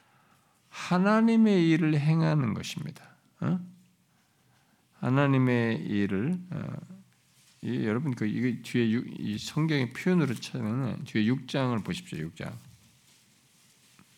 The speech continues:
뒤에 육 장. 음, 이십구 절.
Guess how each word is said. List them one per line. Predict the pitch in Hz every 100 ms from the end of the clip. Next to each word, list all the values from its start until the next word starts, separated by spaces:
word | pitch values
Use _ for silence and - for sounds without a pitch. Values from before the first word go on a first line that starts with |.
| _ - _ _ - - - - - _ _ - - -
뒤에 | 107
육 | 95 95
장. | - 104 107 165 - - - - _ _ _ _ _ _ _ _ _ _ _ _ _ _ - - - - _ _ _ _ _ _ _ -
음, | 107 101 101 101 101 101 101 101 101 101 117 - _ _ _ _ _ -
이십구 | 123 120 - - 90
절. | 78